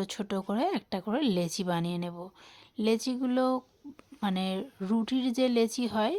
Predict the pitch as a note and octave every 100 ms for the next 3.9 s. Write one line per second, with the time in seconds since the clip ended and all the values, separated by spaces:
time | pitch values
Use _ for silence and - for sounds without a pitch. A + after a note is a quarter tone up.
0 | G#4+ - A3 A3 G#3+ - A3 A3 A3+ -
1 | A#3 C4+ - - B3+ C4+ D4+ E4 D#4+ C#4+
2 | D#4+ - G#3 G#3 F#3+ F3+ G3+ E3+ F3 G3+
3 | G#3+ - - - - _ G3 F#3+